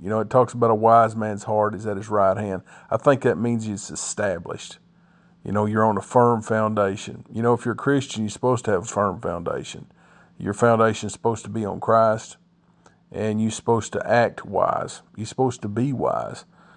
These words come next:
You know, so oftentimes there's emotional decisions that we get confronted with. We need to be grounded and come back to that point that we need to do the right thing,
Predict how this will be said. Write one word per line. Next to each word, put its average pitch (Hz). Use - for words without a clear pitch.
You 113
know, 104
so 123
oftentimes 123
there's 113
emotional 110
decisions 104
that 87
we 101
get 110
confronted 117
with. 104
We 107
need 110
to 110
be 107
grounded 113
and 101
come 110
back 117
to -
that 104
point 110
that 101
we 98
need 101
to -
do 107
the 104
right 104
thing, 87